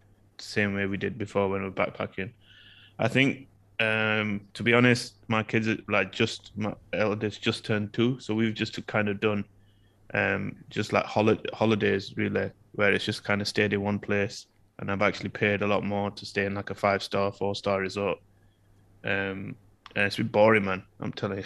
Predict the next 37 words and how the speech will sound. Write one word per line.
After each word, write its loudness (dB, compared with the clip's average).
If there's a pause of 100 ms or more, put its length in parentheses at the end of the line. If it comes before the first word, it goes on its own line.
(100)
<laughs> -12
it's -8
boring. -2 (580)
'Cause -4
<laughs> -12
honestly, 4
it's 0
just, 0 (260)
it's 6
very 8
frus-, 0
it's 0
so 4
frustrating, 0
you -6
know? -4 (380)
One 6
of 10
the 8
things 4
I 4
find 2
difficult 0
as 2
a -4
parent 4
is 0
just, -8
like, 2
I -2
can't 2
let 4
go 4
of 2
my -2
past -2
life. 2